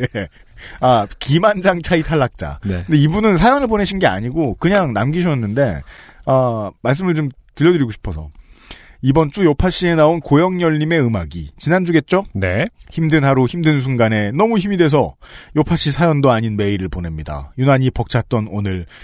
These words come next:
Speaker 1: 이 음악이 많이 힘이 됐습니다. 바쁘실 텐데 아무 내용 없는 요파 씨 주제와도 맞지 않는 메일 보내드려 죄송해요. 항상 좋은 방송 감사드립니다.
Speaker 2: 아, 네. 저희도 감사합니다. 음, 뿌듯한 메일이네요.
Speaker 1: 네.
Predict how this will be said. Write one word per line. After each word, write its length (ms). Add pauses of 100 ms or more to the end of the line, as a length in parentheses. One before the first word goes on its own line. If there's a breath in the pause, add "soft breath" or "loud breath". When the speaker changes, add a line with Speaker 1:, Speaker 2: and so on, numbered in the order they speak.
(140 loud breath)
Speaker 1:
이 240
음악이 340
많이 260
힘이 220
됐습니다. 560 (160)
바쁘실 340
텐데 380
아무 300
내용 260
없는 300 (320 soft breath)
요파 180
씨 160
주제와도 460
맞지 280
않는 280
메일 180
보내드려 400
죄송해요. 560 (400 soft breath)
항상 380
좋은 240
방송 300
감사드립니다. 760
Speaker 2:
아, 380
네. 140 (760 soft breath)
저희도 260
감사합니다. 580 (380)
음, 240
뿌듯한 400 (720)
메일이네요. 380 (260)
Speaker 1:
네. 280